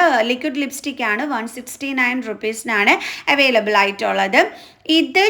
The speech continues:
ടോയ്ലറ്റ് ക്ലീനർ പ്ലസ്, ആ, നമ്മുടെ ഫ്ലോർ ക്ലീനർ, ആ, അതായത് ബാത്റൂം ക്ലീനർ, ഫ്ലോർ, ബാത്റൂമിൻ്റെ ഫ്ലോർ ക്ലീൻ ചെയ്യുന്നത്. അപ്പോൾ അതിന് വൺ തേർട്ടി ഫോർ റുപ്പീസാണ്. കോംബോ ഓഫറാണ്.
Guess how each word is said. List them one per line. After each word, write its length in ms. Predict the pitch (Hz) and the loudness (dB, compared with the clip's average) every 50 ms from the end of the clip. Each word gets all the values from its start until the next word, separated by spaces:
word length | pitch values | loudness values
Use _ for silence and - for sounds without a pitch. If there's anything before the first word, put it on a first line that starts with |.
| 440 - | 4 4
ടോയ്ലറ്റ് 520 | 349 285 254 254 262 277 294 330 339 330 - | 4 6 8 8 6 6 6 4 2 2 0
ക്ലീനർ 440 | 349 330 320 311 311 302 320 339 349 339 - - | 0 2 2 4 4 6 6 4 2 0 -2 -4
പ്ലസ്, 320 | 294 277 294 349 415 - - - - | 0 4 4 4 4 2 -4 -2 0
ആ, 40 | 247 240 240 247 | 2 2 2 0
നമ്മുടെ 240 | 247 247 254 285 294 294 | 0 0 0 -2 -2 -4
ഫ്ലോർ 300 | 285 269 254 240 247 285 285 - - | -2 -2 0 0 0 -2 -4 -4 -4
ക്ലീനർ, 420 | 302 285 269 262 247 247 247 254 294 392 494 - - - - - - - | -4 -4 -2 -2 -2 0 2 2 2 2 2 -2 -10 -12 -14 -8 -2 2
ആ, 20 | 226 226 226 226 220 220 220 - - - | 4 6 6 6 4 2 0 -4 -4 -4
അതായത് 280 | 247 269 269 277 339 285 285 | -2 -2 -2 -2 0 2 4
ബാത്റൂം 380 | 277 269 262 - - 311 302 294 285 | 4 4 4 2 -2 0 0 0 0
ക്ലീനർ, 320 | 285 247 220 208 208 202 208 208 | 0 -2 -2 -2 -2 -4 -4 -4
ഫ്ലോർ, 220 | 247 233 214 202 196 202 202 220 | -4 -2 -2 -2 -2 -4 -2 0
ബാത്റൂമിൻ്റെ 480 | 240 240 240 240 254 294 285 285 330 349 339 | 0 0 0 -2 -4 -4 -2 -2 -2 -4 -4
ഫ്ലോർ 200 | 294 247 226 233 233 233 | -4 -4 -2 -4 -4 -6
ക്ലീൻ 180 | 240 226 214 214 202 214 | -8 -8 -8 -8 -8 -8
ചെയ്യുന്നത്. 400 | 196 190 196 190 190 190 196 190 - - - - - - - 240 | -8 -8 -6 -6 -6 -4 -4 -6 -6 -8 -14 -16 -10 -6 -6 -2
അപ്പോൾ 160 | 247 311 302 277 247 | 0 2 4 4 2
അതിന് 300 | 233 262 277 285 320 359 330 277 262 | 2 0 2 2 2 2 2 2 2
വൺ 120 | 240 247 262 262 269 | 2 2 0 0 2
തേർട്ടി 240 | 294 294 285 311 311 311 | 0 0 2 0 -4 -2
ഫോർ 120 | 320 320 311 269 254 | -2 -2 -2 -2 -4
റുപ്പീസാണ്. 520 | 247 - 233 240 240 247 214 202 202 269 285 - 277 | -6 -4 -6 -6 -4 -4 -4 -2 -2 -4 -6 -4 -4
കോംബോ 340 | 262 247 247 247 254 302 302 277 240 | -4 -2 -2 0 0 0 0 0 -2
ഓഫറാണ്. 480 | 226 - - 233 220 208 196 202 254 | -4 -4 -4 -2 -2 0 2 2 2